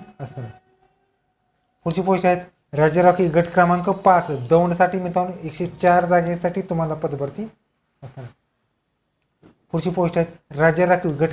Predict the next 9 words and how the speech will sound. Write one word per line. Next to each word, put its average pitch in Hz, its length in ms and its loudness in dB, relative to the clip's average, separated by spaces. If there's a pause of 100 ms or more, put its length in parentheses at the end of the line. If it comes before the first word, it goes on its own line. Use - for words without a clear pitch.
क्रमांक 175 360 0
सात 180 320 2 (260)
दौंडसाठी 165 500 0
मित्रांनो, 175 380 -4
एकशे 170 180 -8
पासष्ट 175 460 0
जागेसाठी 170 540 -2
तुम्हाला 160 320 -4
पदभरती 151 580 -10